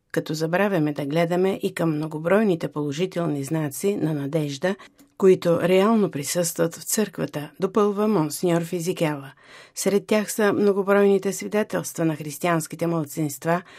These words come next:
в контекста на страдание и бедност и часовете на евхаристично обожаване едновременно в целия свят.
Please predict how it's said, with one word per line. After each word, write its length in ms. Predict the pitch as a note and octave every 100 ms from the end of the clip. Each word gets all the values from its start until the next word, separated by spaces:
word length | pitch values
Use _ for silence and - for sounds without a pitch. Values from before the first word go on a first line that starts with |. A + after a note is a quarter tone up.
| -
в 80 | -
контекста 580 | - A3+ A3+ E3+ - F3
на 140 | D#3+
страдание 680 | C#3 E3 D#3+ F3+ F#3 E3 D3+
и 60 | D3
бедност 640 | D#3+ D#3+ F3+ G3 - - - -
и 100 | G3
часовете 580 | G3+ G3+ G#3+ F#3+ F#3 G3+
на 240 | F#3+ F3 -
евхаристично 1000 | E3 F3+ E3 C#3 F3+ E3 - E3+ E3+
обожаване 720 | E3 D#3+ D3+ E3+ E3+ F3+ F#3 -
едновременно 840 | A3 G#3+ G#3 F3+ E3 D#3+ D#3 D3+
в 40 | C#3
целия 440 | - F3+ F3+ F#3+
свят. 340 | - E3+ C#3+